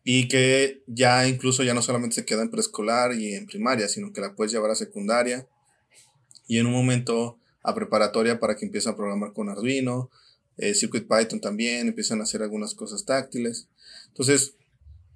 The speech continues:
también es una parte que queríamos hacer, no solamente copiar, sino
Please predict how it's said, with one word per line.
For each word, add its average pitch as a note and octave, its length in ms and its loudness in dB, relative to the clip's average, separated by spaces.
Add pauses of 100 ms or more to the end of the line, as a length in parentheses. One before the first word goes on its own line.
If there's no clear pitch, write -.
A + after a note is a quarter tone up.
(400)
también C#3 240 2
es D3 100 2
una D3+ 180 0
parte C#3+ 220 0
que - 60 -4
queríamos B2+ 320 2
hacer, C3+ 420 0
no A2 140 -4
solamente A#2+ 420 -2
copiar, - 300 -4
sino G2+ 360 -4